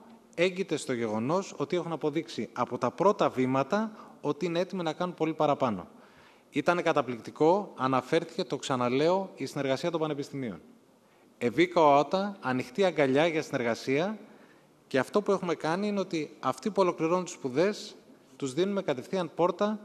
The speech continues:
να μπορέσουν να δουλέψουν. Αναβαθμίζονται τα πανεπιστήμια, γιατί έχουν πολύ μεγάλο, βασικό K P I τους είναι πόσο είναι η απορροφησιμότητα από την ελληνική αγορά. Και υπάρχει πλέον απο-, απορροφησιμότητα και θα συνεχίσουμε ακόμα παραπάνω.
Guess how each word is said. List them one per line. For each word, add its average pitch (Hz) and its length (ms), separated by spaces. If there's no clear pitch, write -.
να 139 160
μπορέσουν 160 340
να 165 80
δουλέψουν. 143 500
Αναβαθμίζονται 135 680
τα 185 120
πανεπιστήμια, 143 840
γιατί 131 420
έχουν 151 320
πολύ 143 200
μεγάλο, 139 600
βασικό 127 460
K - 40
P 160 180
I 156 220
τους - 180
είναι 196 340
πόσο 175 340
είναι 196 160
η - 20
απορροφησιμότητα 180 600
από 175 80
την 170 100
ελληνική 165 200
αγορά. 156 320
Και 143 120
υπάρχει 165 360
πλέον 123 260
απο-, 113 340
απορροφησιμότητα 127 800
και 233 140
θα 185 120
συνεχίσουμε 208 640
ακόμα 175 340
παραπάνω. 135 420